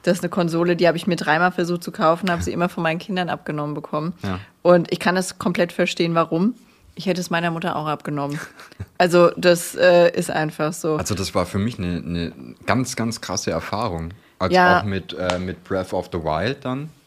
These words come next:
Speaker 2: dem, dem Zelda für Switch. Was für mich a-, eines der krassesten Spiele zu der Zeit war, auch so ge-,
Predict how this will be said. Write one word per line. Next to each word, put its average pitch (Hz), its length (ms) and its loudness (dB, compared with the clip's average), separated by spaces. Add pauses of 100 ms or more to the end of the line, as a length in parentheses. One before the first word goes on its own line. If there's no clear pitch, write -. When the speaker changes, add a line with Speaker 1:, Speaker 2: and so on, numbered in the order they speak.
(140)
Speaker 2:
dem, 92 220 -4
dem 92 360 -4
Zelda 95 440 0
für 131 240 -10
Switch. - 480 -6 (720)
Was 87 120 -2
für - 140 0
mich 101 300 2
a-, 87 100 -6 (680)
eines 82 140 -2
der 85 100 -2
krassesten 92 1040 -2
Spiele 117 420 -4
zu - 180 -6
der 80 180 -2
Zeit 78 400 -2
war, 76 100 0
auch 76 80 0
so 78 360 -4
ge-, 85 160 -2